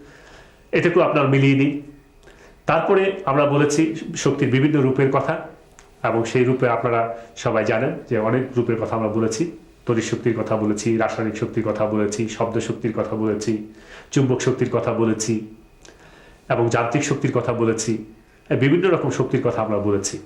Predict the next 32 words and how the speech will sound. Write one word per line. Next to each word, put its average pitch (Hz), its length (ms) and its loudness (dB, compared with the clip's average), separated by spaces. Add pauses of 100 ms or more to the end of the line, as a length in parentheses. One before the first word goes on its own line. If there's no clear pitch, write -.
(460)
এবং 120 260 0
এটাও 202 160 4
বলেছি 190 500 2 (240)
যে 117 260 0 (100)
শক্তি 143 540 -2
এক 135 260 0
রূপ 139 180 0
থেকে - 380 -2 (280)
আর 113 160 0
এক 113 140 -2
রূপে 131 360 0 (280)
পরিবর্তিত 104 520 0
হয়, - 240 -8 (360)
শক্তির - 480 0 (240)
সৃষ্টি - 420 -2
বা 113 140 0
বিনাশ 104 440 -2
নেই, - 180 -4 (840)
এবং 104 400 -2 (260)
নতুন 165 260 2
করে 147 160 4
কোনো 98 180 2
শক্তি - 480 -2 (140)
সৃষ্টি - 520 -4 (200)
হয় 107 240 -2
না। - 220 -10 (160)
এই 98 140 0
মহাবিশ্বে 117 400 -2
শক্তির 123 380 -2
পরিমাণ 117 300 2 (580)
সবসময় 131 520 0 (560)
ধ্রুব 120 460 2